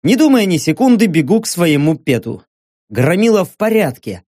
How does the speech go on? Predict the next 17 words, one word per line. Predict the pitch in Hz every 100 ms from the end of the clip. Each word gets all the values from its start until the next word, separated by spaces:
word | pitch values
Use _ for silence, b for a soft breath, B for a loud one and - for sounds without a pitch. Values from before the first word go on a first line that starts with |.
| -
Потерял | - 277 269 254 190
едва | 180 185 226
ли | 190
десять | 160 220 214 165
процентов | - 220 220 160 131 117
от | 123 -
полного | 202 185 160
запаса | 151 170 160 175
здоровья. | 156 185 165 120 107 98 - _ _ _ _ -
Толстяк | 160 147 - - 143 107 - _
камнеголовый. | 147 135 147 151 151 127 101 98 92 _ _ _ _ _ -
Он | 302 269
поднимает | 185 185 180 160 135
голову | 208 185 135
с | 110
жалобными | 98 151 127 120 113
глазами, | 107 123 135 247 214 180